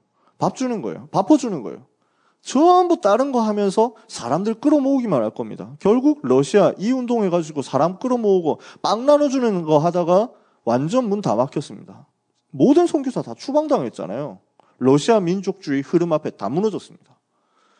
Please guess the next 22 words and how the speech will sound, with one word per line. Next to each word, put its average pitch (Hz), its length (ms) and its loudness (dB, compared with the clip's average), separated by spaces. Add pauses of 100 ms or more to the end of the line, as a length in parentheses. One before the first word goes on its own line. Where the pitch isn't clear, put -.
(240)
복음만 294 520 2
말해야 147 320 4
되는데 135 300 -4
다른 185 280 0
거 254 60 -4
말하면 135 320 -2
안 107 140 -14
되잖아요. 170 460 -2 (840)
저 262 280 4
지금 233 600 2 (200)
그 139 200 -2
칠십 330 600 2
년 269 240 2
동안 214 380 2 (600)
복음이 208 560 2
없어진 214 480 2
채 233 320 0 (240)
김일성 226 800 2
우상이 196 480 0
곳곳에 240 480 4
세워져 247 420 2
있는, 196 260 2